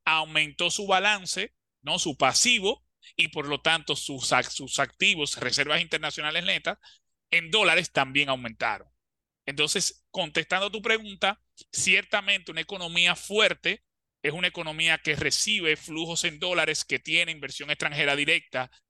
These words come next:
y que eso propicia que las reservas internacionales puedan crecer, producto de esa actividad económica que se da de manera, eh, que se da de manera in-, eh, eh, real en la economía.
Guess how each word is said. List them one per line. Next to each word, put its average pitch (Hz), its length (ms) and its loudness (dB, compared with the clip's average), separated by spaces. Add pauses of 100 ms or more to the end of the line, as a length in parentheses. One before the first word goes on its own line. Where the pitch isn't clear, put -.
(160)
y 160 120 -2
que 139 180 4
eso 175 200 -4
propicia 185 600 2
que 143 100 -2
las 135 140 0
reservas 156 320 -4
internacionales 147 680 -2
puedan 160 300 0
crecer, 185 500 -2 (320)
producto 143 460 -4
de - 60 4
esa - 120 0
actividad 160 640 0
económica 147 680 -6
que 135 100 -4
se 135 160 0
da 139 160 4
de 151 80 0
manera, 147 560 0 (720)
eh, 135 920 2 (520)
que 147 80 -14
se 160 140 -2
da 156 160 2
de 190 60 0
manera 180 500 2
in-, 147 180 -8
eh, 123 400 0
eh, 131 80 0
real 151 400 2
en 147 120 -10
la 143 60 -8
economía. 156 600 -2